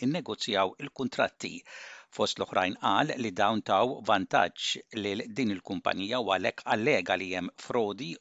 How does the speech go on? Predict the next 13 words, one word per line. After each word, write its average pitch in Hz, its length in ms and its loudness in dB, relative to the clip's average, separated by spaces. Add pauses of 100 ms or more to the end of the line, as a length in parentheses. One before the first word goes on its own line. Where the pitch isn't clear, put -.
korruzzjoni, 104 720 -2 (160)
tixħim 139 540 -4 (260)
u 156 160 2
anke 120 320 2
falsifikazzjoni 101 1120 -2
ta' 107 160 -2
dokumenti. 110 640 0 (480)
Il-President 131 720 0
tal-Għada 107 480 2
qal 98 380 4 (180)
illi 90 300 -2 (100)
l-Avukat 110 480 -2
Ġenerali 110 600 4